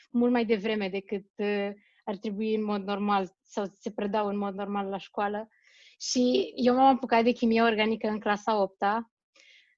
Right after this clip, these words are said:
cu o decizie foarte inconștientă, dar mi-a și plăcut foarte mult. Um, și,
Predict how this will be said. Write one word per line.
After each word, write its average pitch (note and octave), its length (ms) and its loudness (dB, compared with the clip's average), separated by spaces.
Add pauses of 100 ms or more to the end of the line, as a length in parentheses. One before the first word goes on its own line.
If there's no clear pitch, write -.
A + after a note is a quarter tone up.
(200)
cu - 120 -6
o B3 40 2
decizie A3+ 400 0
foarte A3 240 0
inconștientă, A3 640 2
dar G3+ 140 2
mi-a G3+ 100 0
și G3 140 -4
plăcut A3 300 -2
foarte G3+ 320 -2
mult. A3 300 -4 (720)
Um, A3+ 340 0 (440)
și, C#4 480 4